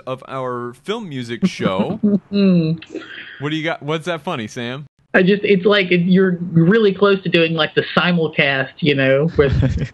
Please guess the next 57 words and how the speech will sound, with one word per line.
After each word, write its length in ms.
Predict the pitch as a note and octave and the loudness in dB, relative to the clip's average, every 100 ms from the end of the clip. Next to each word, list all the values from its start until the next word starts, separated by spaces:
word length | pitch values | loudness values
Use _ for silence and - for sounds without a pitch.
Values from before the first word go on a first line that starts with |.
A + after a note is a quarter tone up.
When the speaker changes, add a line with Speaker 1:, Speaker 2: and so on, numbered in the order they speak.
| - | -14
Speaker 1:
<laughs> 160 | - - | -8 -2
We 100 | E3+ | -2
should. 360 | - C4+ D#3+ D#3+ | -2 -2 0 0
Speaker 2:
uh, 160 | D3+ | 0
Speaker 1:
It's 220 | C#3+ C#3 | -2 -6
would 180 | E3+ E3 | -8 -8
totally. 420 | D#3 G#3 D#3 G2+ | -4 -4 -4 -2
Speaker 2:
Kevin 240 | G#3+ G#3 F#3+ | -2 0 -2
and 160 | F#3 - | -2 2
Bill 260 | F#3 F3+ | 4 4
sitting 240 | F3 F3+ F3 | 2 2 2
there 180 | E3+ E3 | 2 0
talking, 460 | - F3 D#3+ D#3+ | 0 2 2 0
you 80 | E3+ | 0
know, 140 | D#3+ C#3+ | 2 2
responding 600 | D#3+ E3 F#3 E3+ E3+ D#3+ | 0 2 2 2 2 2
live 360 | D3+ D#3 D#3 | 2 2 2
as 140 | D3 C#3 | 0 2
they 140 | C#3 | 2
hear 160 | C#3+ D3 | 2 2
the 100 | C3+ | 2
result. 460 | C3+ C#3+ C3 C3 | 2 0 -2 -2
Speaker 1:
It's 160 | D3+ C#3 | -4 -4
gonna 200 | G3+ F#3+ | -4 -4
be 280 | E3 G3 F#3 | -4 -4 -4
like, 360 | F3 E3+ D3+ | -4 -6 -6
uh, 360 | E3+ D3 C#3 C3+ | -4 -2 -2 -4
like 240 | D3+ D3+ - | -6 -8 -6
the 140 | C#3+ | -8
libertarian 640 | C#3 D#3 D#3+ E3 D#3 D3 | -6 -6 -6 -6 -6 -6
presidential 500 | D3+ C#3+ C3 C3 E3+ | -8 -6 -8 -8 -10
candidate 560 | D#3 E3 E3 E3+ F3 - | -10 -10 -8 -8 -8 -12
streaming 340 | - D#3+ D#3+ | -12 -8 -4
himself 440 | D#3 D#3 E3 D#3 D3+ | -4 -2 -2 -2 -4
<laughs> 60 | |
shouting 300 | D3+ C3+ C#3 | -4 -4 -4
at 100 | C#3 | -6
the 60 | C3+ | -8
television 680 | - C3+ C#3 C#3+ C#3+ D3 C#3 | -8 -6 -4 -6 -6 -8 -8
during 240 | B2+ B2 | -8 -8
the 80 | A#2+ | -8
presidential 500 | C#3 B2+ A#2+ D#3+ D#3+ | -8 -8 -4 -4 -4
debates 400 | C#3+ C#3+ D3 C#3+ | -8 -6 -8 -6
that 80 | D#3+ | -10
he 80 | D3+ | -8
couldn't 220 | D#3+ D#3 | -8 -6
get 160 | D3+ | -8
into. 340 | D#3 D#3+ E3+ E3 | -8 -10 -10 -6
That's 320 | C3 C#3+ - | -4 -4 -6
what 80 | C#3 | -10
we, 120 | C#3 | -10
that, 220 | C3+ F3+ | -10 -10
we 80 | D#3 | -10
should 220 | C#3 C3 | -12 -16
totally 400 | - D3 C3+ A#2 | -14 -12 -12 -12
do 200 | G#2+ A2 | -14 -16
that. 260 | F2 - | -16 -20